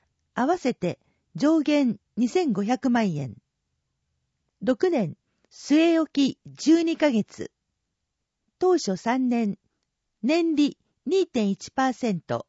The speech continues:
利子補助率二点一パーセント、自己負担率零点零パーセント。四年目以降、年利二点一パーセント、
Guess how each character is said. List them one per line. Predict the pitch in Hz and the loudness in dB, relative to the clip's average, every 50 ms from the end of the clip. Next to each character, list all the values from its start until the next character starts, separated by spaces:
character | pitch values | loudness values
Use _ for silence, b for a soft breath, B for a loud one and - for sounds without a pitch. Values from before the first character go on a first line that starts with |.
| _ _ _ _ _ _ _ _ _ - | _ _ _ _ _ _ _ _ _ -6
利 | 175 247 269 | -2 -2 -2
子 | - - 370 | 0 0 -2
補 | 320 330 320 | 0 0 0
助 | - 339 311 | 0 0 0
率 | 240 208 - - - 135 - _ _ _ _ _ _ - | 0 -2 -4 -6 -10 -10 -10 _ _ _ _ _ _ -6
二 | 226 349 370 339 | -4 -2 -2 -2
点 | _ - 240 208 190 | _ -2 -2 -2 -2
一 | 180 - - | -4 -6 -10
パ | - - 262 262 | -4 -4 -2 -2
ー | 240 | -2
セ | - - 220 | -4 -6 -6
ン | 175 143 | -6 -6
ト、 | _ - 120 117 - _ _ _ _ _ _ _ _ _ _ _ _ | _ -8 -8 -8 -10 _ _ _ _ _ _ _ _ _ _ _ _
自 | - 233 277 | -6 -6 -4
己 | - 359 359 | -2 -4 -4
負 | 359 - | -4 -6
担 | - 330 330 339 285 214 | -6 -4 -2 0 -2 -2
率 | 180 - _ - 135 131 170 _ _ _ _ _ _ _ | -2 -4 _ -10 -10 -10 -10 _ _ _ _ _ _ _
零 | - 330 359 359 | -2 0 0 0
点 | - - 220 196 180 180 | 0 0 -4 -2 -2 0
零 | 226 240 262 262 | 0 0 0 0
パ | - - 233 233 | -2 -4 -4 -4
ー | 226 | -6
セ | - - 196 170 | -6 -6 -8 -8
ン | 151 | -8
ト。 | - - - - - _ _ _ _ _ _ _ _ _ _ _ _ _ _ _ _ _ _ _ _ _ _ _ | -10 -12 -18 -18 -18 _ _ _ _ _ _ _ _ _ _ _ _ _ _ _ _ _ _ _ _ _ _ _
四 | - 226 285 | -2 0 0
年 | 302 349 381 370 349 | 2 0 0 0 -2
目 | 349 339 339 | -2 -2 -2
以 | 330 - | -2 -4
降、 | - - 185 165 147 139 - - _ _ _ _ _ _ _ _ _ - | -6 -6 -6 -6 -6 -8 -12 -16 _ _ _ _ _ _ _ _ _ -4
年 | 196 269 311 330 320 294 | -2 0 0 0 0 -2
利 | 262 285 202 - _ _ _ - | -2 -4 -4 -6 _ _ _ -4
二 | 240 349 359 294 | -2 -2 -2 -2
点 | - - 208 196 | -2 -2 -2 -2
一 | 185 - - | -2 -6 -8
パ | - - 254 254 | -6 -4 -4 -4
ー | 247 | -4
セ | - - 220 | -4 -4 -4
ン | 190 151 | -4 -6
ト、 | _ - - 117 - | _ -10 -12 -12 -12